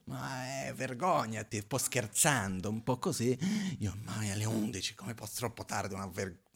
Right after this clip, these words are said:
una vergogna, in monastero svegliarti alle undici sembra che hai fatto qualche, chissà quale crimine, no? Quindi uno va lì, si, si sono alzato di fretta, mi vestito di fretta, apro la porta, c'era un orologio proprio davanti,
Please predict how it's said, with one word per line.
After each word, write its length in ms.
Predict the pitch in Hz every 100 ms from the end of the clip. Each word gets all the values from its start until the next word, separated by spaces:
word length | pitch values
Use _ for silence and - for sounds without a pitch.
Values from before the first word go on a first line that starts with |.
| - -
una 100 | 87
vergogna, 300 | 82 98 92
in 200 | 95 90
monastero 460 | 87 87 - 98
svegliarti 400 | 87 90 92 92
alle 100 | 101
undici 400 | 90 98 98 95
sembra 240 | - 92 90
che 80 | 90
hai 60 |
fatto 360 | 92 - 98 90
qualche, 260 | 95 92
chissà 200 | - 101
quale 300 | - 101 90
crimine, 420 | - 101 82 85 87
no? 200 | 92 - - - - - - - 208
Quindi 240 | 143 127
uno 160 | 143 156
va 80 | 165
lì, 140 | 175 175 - - - 233
si, 280 | - - 196
si 280 | 160 - 180
sono 520 | - 185 180 175 - -
alzato 640 | 165 - - 214 185 165
di 120 | 202
fretta, 600 | 180 - 233 190 165 -
mi 100 | 170
vestito 480 | 175 185 - 202 208
di 120 | 202
fretta, 480 | 196 208 202 196 202
apro 360 | - 196 - 165
la 120 | 170
porta, 300 | 175 160 -
c'era 200 | 110 135
un 80 | 143
orologio 360 | 135 139 139
proprio 200 | 120 139
davanti, 640 | 127 123 123 120 127 160